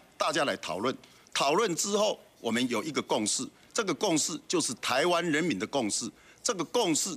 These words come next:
出来之后，任何一个党派的执政就要依照这个共识来执行。”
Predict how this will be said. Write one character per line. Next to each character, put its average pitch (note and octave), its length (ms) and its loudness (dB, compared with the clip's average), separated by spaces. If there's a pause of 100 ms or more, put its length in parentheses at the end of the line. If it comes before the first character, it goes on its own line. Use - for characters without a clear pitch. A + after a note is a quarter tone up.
出 A#3 240 2
来 B2 140 2
之 E3 200 -2
后， E3 220 2 (200)
任 A#3 200 0
何 D#3 100 2
一 F#3+ 60 -2
个 D3+ 140 -2
党 F#2 180 -4
派 C#3 220 -2 (100)
的 C3 120 -2
执 B2 200 -4
政 C3+ 160 0 (340)
就 F#3+ 200 2
要 D3 240 2
依 F3+ 180 -2
照 D#3+ 200 0
这 D#3+ 120 -2
个 A#2+ 160 -4 (220)
共 D3+ 160 2
识 - 200 -4 (120)
来 G#2+ 120 2
执 B2 260 -4
行。” - 180 -6